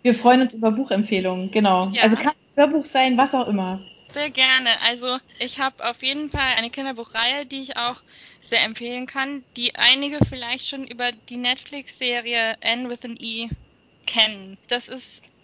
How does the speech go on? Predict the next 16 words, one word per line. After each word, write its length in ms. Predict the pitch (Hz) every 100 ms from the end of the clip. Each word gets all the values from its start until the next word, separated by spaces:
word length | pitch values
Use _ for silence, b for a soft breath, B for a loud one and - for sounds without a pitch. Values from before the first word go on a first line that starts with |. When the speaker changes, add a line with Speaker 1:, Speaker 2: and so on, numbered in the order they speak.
| 151 - 349
Speaker 2:
eine 160 | 240
kanadische 540 | - 240 262 330 302 262
Kinderbuchreihe, 920 | 285 311 269 269 - 254 254 254 254
ähm, 480 | - 240 233 240 240 b b b b -
tatsächlich 680 | 247 269 269 285 262 -
Anfang 600 | 226 269 294 285 277 269
des 340 | 254 240 - -
letzten 680 | 240 - - - 294 285 302 _ _ _
Jahrhunderts 680 | 254 247 262 311 311 294 -
entstanden. 640 | 247 240 262 262 277 311 B B B -
Der 80 | 233
erste 220 | 247 254
Band 180 | 254 247
ist 100 | 247
neunzehnhundertacht 560 | 233 233 - 254 -
erschienen. 560 | - 208 - 220 220 220